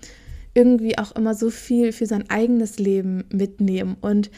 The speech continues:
ich finde, der Sommer, der steht immer so in seiner vollen Pracht und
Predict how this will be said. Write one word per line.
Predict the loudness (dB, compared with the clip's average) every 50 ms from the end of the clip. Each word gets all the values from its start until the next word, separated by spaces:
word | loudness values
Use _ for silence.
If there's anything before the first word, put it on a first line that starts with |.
| -20 -20 -20 -20 -20 -12 -8
ich | -8 -2 2
finde, | 4 6 6 6
der | 4 2 2
Sommer, | 2 0 2 2 2 2 2 0
der | -2 -6
steht | -4 -4 -4 -4 -2
immer | -4 -4 -4 -4 -4
so | -4 -4
in | -4 -4 -4
seiner | -4 -4 -4 -4 -4
vollen | -6 -10 -8 -6 -2 0 0 2 2 2 0 0 0 0 -2 -2 -6 -8 -12 -12 -12 -14
Pracht | -14 -10 -6 -6 -4 -4 -6 -8 -14 -14 -6
und | -4 -4 -2 -4 -4